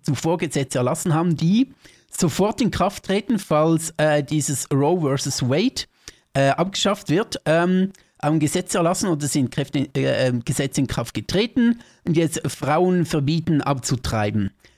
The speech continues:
Beziehungsweise, was, äh, Abtreibung genau bedeutet, kommen wir noch zu sprechen, weil, äh, es geht noch etwas weiter. Auf jeden Fall, ähm, geht es dann auch so weit, dass,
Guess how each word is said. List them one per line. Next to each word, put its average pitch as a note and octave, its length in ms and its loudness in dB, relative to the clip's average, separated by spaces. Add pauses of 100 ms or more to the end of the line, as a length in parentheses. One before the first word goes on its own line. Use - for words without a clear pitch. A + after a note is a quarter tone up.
(120)
Beziehungsweise, C#3+ 1200 2
was, C3+ 380 0
äh, C3 180 0
Abtreibung C3+ 500 0
genau B2 200 0
bedeutet, B2+ 500 -2
kommen C3+ 160 0
wir B2 60 2
noch B2 140 -2
zu - 100 -12
sprechen, - 500 -2
weil, B2 300 0 (500)
äh, C#3 160 -2
es D#3 140 -4
geht E3 140 0
noch C3 100 0
etwas C3+ 300 -4
weiter. A2+ 320 -4
Auf B2 100 -2
jeden A3 220 2
Fall, G3 300 2
ähm, F#3 380 2 (920)
geht D#3+ 320 2
es D#3+ 120 -2
dann D3 140 2
auch C3+ 180 0
so E3+ 260 -2
weit, C3+ 440 0
dass, C#3+ 460 -2